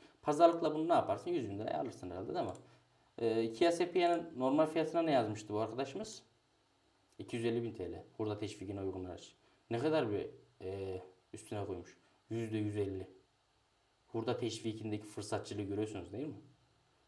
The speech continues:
Ya bunlardan binlerce var. Hani bir tane, iki tane, üç tane değil arkadaşlar, binlerce var.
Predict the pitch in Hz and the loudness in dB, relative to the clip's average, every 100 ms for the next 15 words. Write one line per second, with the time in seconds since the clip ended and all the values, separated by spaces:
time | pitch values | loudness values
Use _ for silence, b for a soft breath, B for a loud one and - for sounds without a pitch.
0 | _ _ _ - 104 117 120 135 147 127 | _ _ _ -6 -2 2 4 4 4 0
1 | 110 110 127 147 147 - - - _ 107 | 0 2 2 4 2 0 -8 -20 _ -4
2 | 113 120 123 123 123 123 117 - 123 120 | -2 0 -2 2 2 2 -2 -2 0 2
3 | 113 - 123 120 120 135 110 139 160 117 | 0 -2 0 0 2 2 2 -2 -4 -4
4 | 110 110 127 135 113 90 | -2 2 2 4 0 -2